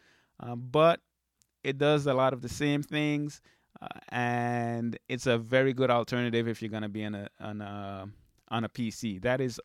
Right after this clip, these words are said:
ninety-nine dollars. ScreenFlow is also ninety-nine dollars. Um,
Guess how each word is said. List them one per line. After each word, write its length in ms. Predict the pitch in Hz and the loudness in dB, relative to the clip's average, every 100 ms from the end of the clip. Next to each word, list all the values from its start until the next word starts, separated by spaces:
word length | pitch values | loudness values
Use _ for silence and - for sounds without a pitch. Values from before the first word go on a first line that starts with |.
| _ | _
ninety-nine 640 | 120 117 113 113 107 110 | -4 -2 0 -2 -4 -4
dollars. 480 | 104 104 107 104 - 117 | -2 -2 -2 -4 -10 -16
ScreenFlow 640 | - 139 120 117 123 117 | -8 -4 -4 -4 -2 -2
is 100 | 107 | -2
also 320 | 110 107 107 | -4 -4 -6
ninety-nine 540 | 104 101 101 98 98 95 | -8 -6 -8 -8 -8 -8
dollars. 480 | 98 95 92 95 - - - _ 101 | -6 -6 -8 -12 -16 -20 -20 _ -6
Um, 260 | 107 101 | -4 -4